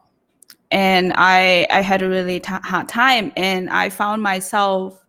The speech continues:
not belonging anywhere at that point. So I came from having a full-time job where I read news every day because that's what I like to do, um, in Cambodia,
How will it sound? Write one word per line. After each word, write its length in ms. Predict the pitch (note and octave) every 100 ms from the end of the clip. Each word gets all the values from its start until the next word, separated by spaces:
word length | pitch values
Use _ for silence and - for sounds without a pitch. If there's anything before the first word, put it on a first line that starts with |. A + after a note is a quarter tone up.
| -
not 400 | G3 G#3 G3+ -
belonging 520 | G3+ G3 G#3+ G3+ F3
anywhere 480 | - A#3+ B3+ C#4+ D#4
at 200 | - B3+
that 200 | F4 F4 -
point. 360 | B3+ D4+ D#4 _ _ - _
So 720 | - - - B3 A#3 A#3 A3 -
I 160 | G#3+
came 300 | G#3+ A3+ A3+
from 220 | A3 G3+
having 260 | G3+ G3 G3
a 40 |
full-time 420 | F#3+ B3 B3 A3+ A3+
job 200 | G#3 G3
where 160 | G3
I 80 | F#3+
read 220 | G3 F#3
news 320 | A3 C4+ C4+
every 220 | A#3 A3+ A3
day 440 | G#3+ G3+ G3+ G3+
because 280 | G#3 - F#3+
that's 260 | F#3 F#3 -
what 100 | F#3
I 100 | F#3
like 220 | F#3 E3 -
to 100 | F#3+
do, 360 | B3 C#4 C#4+ - - - -
um, 160 | G#3+ -
in 160 | G#3+
Cambodia, 960 | A3 G#3+ G#3 G#3 G3+ G3 F#3+ F#3 F3+